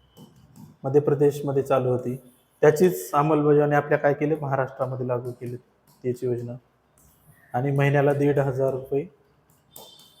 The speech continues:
प्रति महिलेला दीड हजार रुपये दिले जाते. तर लेक लाडकी योजना कोणत्या राज्यानं सुरू केली, तर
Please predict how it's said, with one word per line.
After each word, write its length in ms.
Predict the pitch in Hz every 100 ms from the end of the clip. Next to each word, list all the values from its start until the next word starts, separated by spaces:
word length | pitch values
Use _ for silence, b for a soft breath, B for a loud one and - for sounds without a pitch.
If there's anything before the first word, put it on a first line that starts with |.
| _ - - _ _ _ _ _ -
प्रति 240 | 135 156
महिलेला 400 | 143 135 135 185
दीड 460 | - - - 135 139
हजार 160 | 131
रुपये 380 | 127 131 123 127
दिले 280 | 120 127 120
जाते. 420 | 113 - 135 _ _ _ _ _ _ _ _
तर 80 | 151
लेक 260 | 156 165 170
लाडकी 300 | 170 165 170
योजना 280 | 160 165
कोणत्या 320 | 165 165 160 160
राज्यानं 300 | 156 151 151
सुरू 180 | 151
केली, 240 | 143 151 147
तर 140 | 196